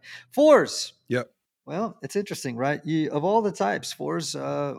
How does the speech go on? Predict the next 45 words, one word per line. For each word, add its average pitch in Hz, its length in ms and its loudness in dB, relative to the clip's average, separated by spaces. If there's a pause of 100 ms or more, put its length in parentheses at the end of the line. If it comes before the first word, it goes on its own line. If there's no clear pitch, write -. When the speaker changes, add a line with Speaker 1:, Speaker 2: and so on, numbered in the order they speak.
Speaker 1:
are 147 180 0
gonna 151 180 -6
be 143 120 -6
very 156 260 -2
familiar 165 460 -4
with 107 180 -8
the, 117 320 -6 (180)
with 127 200 -6
grieving, 117 400 -6 (160)
right? 120 200 -2
Speaker 2:
Mm-hmm. 92 100 -2
Speaker 1:
It's 90 100 -4
gonna 151 160 -4
be 135 80 -6
something 143 340 -6
they 123 140 -8
really 127 280 -6
understand 117 760 -10
and 120 120 -14
they're 120 220 -10 (100)
actually 185 380 -2
pretty 175 260 -8
comfortable 170 500 -10
with. 110 240 -16 (240)
Speaker 2:
Mm-hmm. 95 340 -4 (480)
Speaker 1:
So 180 220 4
what 160 220 2
can 151 100 -4
happen 196 420 2
for 135 140 -8
the 127 80 -10
fours 123 460 -6
then, 131 180 -4
they 131 140 -4
can 127 160 -10
tap 131 320 -6
into 127 240 -10
their 113 80 -8
superpower 123 640 -4
of 107 80 -6
empathy 123 400 -8
and 113 100 -8
be 120 140 -6
a 117 60 -6
real, 147 880 -2